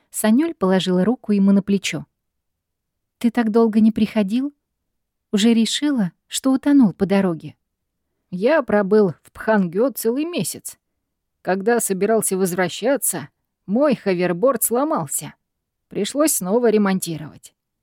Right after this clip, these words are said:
Рад, что у вас все хорошо, но", — ответил дядя, не отрывая взгляда от горизонта. А потом вдруг повернул голову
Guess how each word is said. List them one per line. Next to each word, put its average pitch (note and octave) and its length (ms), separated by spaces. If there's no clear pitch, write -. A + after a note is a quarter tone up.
Рад, D#4 320
что F#3+ 200
у F3 80
вас E3+ 180
все - 240
хорошо, F#3 580
но", — G3 460
ответил G3+ 520
дядя, F3+ 520
не G3+ 200
отрывая B3+ 460
взгляда G#3 580
от G#3+ 140
горизонта. G#3+ 680
А G#3+ 100
потом F4 320
вдруг F3+ 280
повернул F3 460
голову F#3+ 540